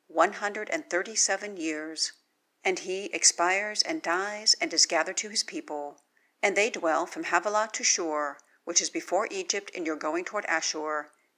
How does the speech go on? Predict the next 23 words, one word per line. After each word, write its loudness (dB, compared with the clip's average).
In -2
the -2
presence 4
of 4
all 6
his 0
brothers -2
has 2
he -2
fallen. -2
And 2
these 0
are -2
the -8
generations 2
of -4
Isaac, 6
Abraham's 0
son. 2
Abraham 2
has 0
begotten 0
Isaac, 4